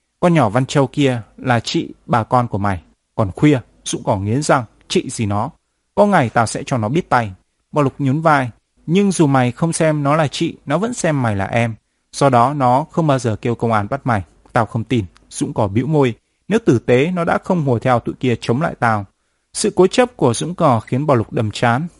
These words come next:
Nó ngồi ngắm ruồi bay, chả buồn làm thuyết khách nữa. Bò Tứ ngồi vảnh tai theo dõi, thấy Bảo Lục không lay chuyển nổi quyết tâm của Dũng Cò, bèn vọt miệng bâng quơ. "Nếu ai đó muốn kêu công an bắt mình thì họ đã kêu từ lâu rồi, cần gì phải đợi đến lúc mình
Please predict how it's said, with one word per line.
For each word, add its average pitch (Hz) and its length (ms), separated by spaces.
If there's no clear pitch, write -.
Nó 131 200
ngồi 165 240
ngắm 117 200
ruồi 135 160
bay, 113 300
chả 104 240
buồn 98 340
làm 101 220
thuyết - 200
khách 165 200
nữa. 165 220
Bò 170 120
Tứ 180 300
ngồi 180 280
vảnh 110 200
tai 117 280
theo 110 160
dõi, 139 360
thấy 160 100
Bảo 147 160
Lục 110 180
không 156 220
lay 147 160
chuyển 98 480
nổi 104 220
quyết - 200
tâm 131 240
của 107 80
Dũng - 200
Cò, 107 240
bèn 107 260
vọt 107 220
miệng 123 220
bâng 113 200
quơ. 113 260
"Nếu 180 140
ai 196 160
đó 160 180
muốn 170 380
kêu 180 180
công 156 200
an 135 220
bắt 180 220
mình 117 220
thì 107 120
họ 87 120
đã 113 120
kêu 123 280
từ 104 120
lâu 107 180
rồi, 104 200
cần 123 180
gì 107 160
phải 107 180
đợi 117 220
đến 120 160
lúc 185 220
mình 101 260